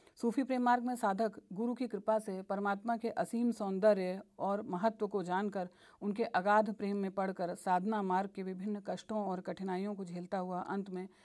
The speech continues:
उस परमात्मा से मिल जाता है। इसे साधना के चार सोपानों के रूप में माना गया है, जो क्रमशः शरीयत,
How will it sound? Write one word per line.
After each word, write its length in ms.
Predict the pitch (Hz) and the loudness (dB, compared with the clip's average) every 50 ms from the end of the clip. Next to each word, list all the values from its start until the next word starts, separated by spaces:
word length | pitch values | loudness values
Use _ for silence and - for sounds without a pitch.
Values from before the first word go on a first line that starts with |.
| - - - - | -20 -20 -14 -12
उस 100 | 202 - | -6 -2
परमात्मा 500 | 220 208 196 190 180 180 196 196 202 190 | -2 0 4 4 2 2 2 -4 -4 -4
से 140 | - 202 | -2 -2
मिल 200 | 190 185 185 180 | -2 0 0 2
जाता 280 | 180 160 151 147 - 170 | 2 0 0 0 0 -2
है। 220 | 165 170 - - - _ _ _ _ _ _ _ _ _ _ _ - _ _ _ _ _ - | -2 -2 -4 -8 -12 _ _ _ _ _ _ _ _ _ _ _ -20 _ _ _ _ _ -4
इसे 280 | 208 202 - 247 240 240 | -4 2 4 4 4 6
साधना 380 | 240 226 202 196 214 226 233 | 6 6 6 6 4 0 -2
के 120 | 220 247 226 | 0 -2 -2
चार 240 | 233 220 208 214 220 | 0 2 2 2 2
सोपानों 520 | 214 220 190 202 202 190 196 202 214 208 | 0 -4 -2 0 0 0 0 0 -2 -4
के 120 | 202 214 | -4 -4
रूप 160 | 202 196 196 202 | -6 -6 -4 -4
में 80 | 190 | -4
माना 280 | 190 180 175 180 190 190 | -2 0 0 0 -2 -2
गया 220 | 185 196 202 208 | -2 -4 -4 -4
है, 420 | 214 240 247 202 190 185 190 - 190 | -2 -4 -4 -4 -6 -8 -8 -8 -4
जो 140 | 208 220 | -2 -2
क्रमशः 580 | 220 214 - - 202 196 190 - 233 226 233 254 - _ _ - | -2 -4 -6 -4 -2 -2 -2 0 0 0 0 0 -6 _ _ -14
शरीयत, 520 | - - 196 180 190 190 202 220 220 | -6 -6 -4 -2 0 2 2 2 2